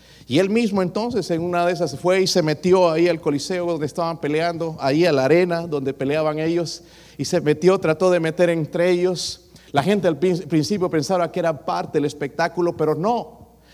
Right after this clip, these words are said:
Telémaco gritaba: "En el nombre de Cristo, deteneos.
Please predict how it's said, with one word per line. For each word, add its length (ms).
Telémaco 540
gritaba: 560
"En 100
el 140
nombre 300
de 140
Cristo, 440
deteneos. 1400